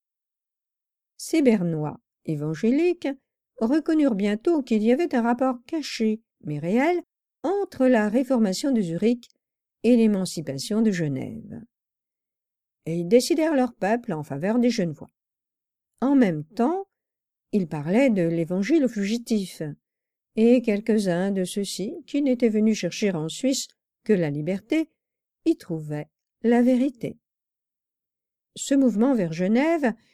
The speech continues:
de la puissante République présageait des temps nouveaux. La Savoie avait voulu écraser dans Genève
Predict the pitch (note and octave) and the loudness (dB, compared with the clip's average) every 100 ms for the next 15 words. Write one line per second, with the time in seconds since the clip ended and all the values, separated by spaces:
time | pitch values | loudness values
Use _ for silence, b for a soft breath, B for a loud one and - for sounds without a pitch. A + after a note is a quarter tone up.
0 | b - F#3+ F#3 E3+ A3 A3+ A3 F#3 D#3+ | b -4 0 0 0 -2 -2 -2 -4 -2
1 | F3+ F#3 E3 G3+ C#4+ - C#4+ - _ _ | -4 -2 -4 0 -2 -2 -8 -8 _ _
2 | _ - A3 A#3+ G3+ E3+ F3 A#3+ G3+ D#3 | _ -6 2 2 2 0 2 0 0 -4
3 | D3+ A3+ B3 G#3+ E3+ C#3+ B2+ _ _ _ | -4 2 4 4 0 -6 -8 _ _ _
4 | _ _ _ _ _ _ _ _ - B3+ | _ _ _ _ _ _ _ _ -4 0
5 | C#4+ - D4 F4 E4 G#3+ G#3+ G#3 A#3+ C4 | 0 0 -2 0 0 2 2 2 2 2
6 | - E3 F#3 D#4+ G3+ D3+ D3+ F#3+ D#4+ D4 | 0 -4 0 0 0 -4 -4 -4 -4 -8